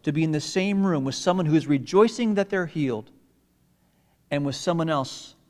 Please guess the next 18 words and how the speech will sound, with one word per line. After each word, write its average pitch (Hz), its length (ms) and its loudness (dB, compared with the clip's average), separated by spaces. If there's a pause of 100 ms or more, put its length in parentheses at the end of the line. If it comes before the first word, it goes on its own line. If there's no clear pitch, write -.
(160)
who's 139 120 0
still 151 360 0
longing 127 500 0
to 113 160 -8
be 98 80 -6
healed. 87 380 -14 (1800)
Paul 190 260 0
puts 220 240 0
it 214 100 -12
this 170 220 -2
way 143 120 4
when 139 100 -2
he's 123 140 -6
writing 139 260 4
a 127 40 -8
church 131 300 -8
in 123 100 -6
Rome. 110 240 -4